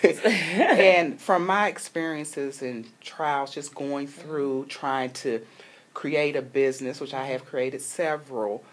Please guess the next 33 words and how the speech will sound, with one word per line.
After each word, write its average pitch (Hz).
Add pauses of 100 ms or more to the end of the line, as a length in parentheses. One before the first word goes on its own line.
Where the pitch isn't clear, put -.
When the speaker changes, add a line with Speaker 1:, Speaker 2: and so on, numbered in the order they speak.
(140)
Speaker 2:
but 156
I 160
wanted 226
to 160
give 165
something 139
back 120
from 123
the 113
journey 117
that 107
I 107
am 107
on, 107
because 131
I 139
see 175
so 170
many 143
women 123
struggling 139
with 120
this 127 (340)
entrepreneur 139 (120)
hat 147
that 127
we 131
wear. 175
We 143
all 156
Speaker 1:
Mm-hmm. 151
Speaker 2:
want 190
it, 156